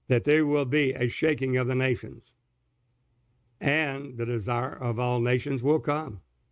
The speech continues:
Jesus Christ. "All the silver and gold is mine," saith God, "and I will make the glory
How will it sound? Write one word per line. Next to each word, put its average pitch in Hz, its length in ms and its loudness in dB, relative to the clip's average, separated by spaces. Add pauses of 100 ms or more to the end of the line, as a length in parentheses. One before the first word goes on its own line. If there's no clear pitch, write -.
(260)
Jesus 120 360 2
Christ. 104 420 -6 (1120)
"All 151 440 2
the 151 140 0
silver 156 360 0
and 151 140 0
gold 147 300 2
is 131 140 -2
mine," 131 380 0
saith 104 340 0
God, 98 340 -4 (920)
"and 113 160 2
I 110 120 4
will 110 140 2
make 110 240 0
the 110 100 -2
glory 156 500 2